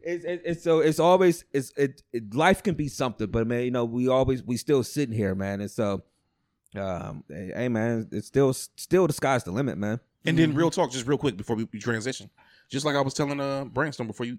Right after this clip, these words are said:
Speaker 2: you got up here, Dev. I called an Uber, you know what I'm saying, up here.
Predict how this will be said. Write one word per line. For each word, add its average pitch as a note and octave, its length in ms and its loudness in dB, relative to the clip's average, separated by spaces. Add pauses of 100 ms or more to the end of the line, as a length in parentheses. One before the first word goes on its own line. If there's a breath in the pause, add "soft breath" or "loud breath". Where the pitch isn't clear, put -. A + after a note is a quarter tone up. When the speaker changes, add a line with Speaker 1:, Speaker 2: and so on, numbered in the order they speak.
Speaker 2:
you G2+ 220 -14
got B2+ 220 -4
up - 80 -10
here, G2 100 -6
Dev. F#2 280 -6 (1200)
I G#2+ 80 -8
called B2+ 260 -4
an A#2+ 120 -6
Uber, A2+ 340 -8 (280)
you A2+ 100 -12
know A2 40 -10
what G#2 40 -10
I'm G2+ 60 -14
saying, G2+ 240 -10
up F2+ 160 -10
here. E2 200 -14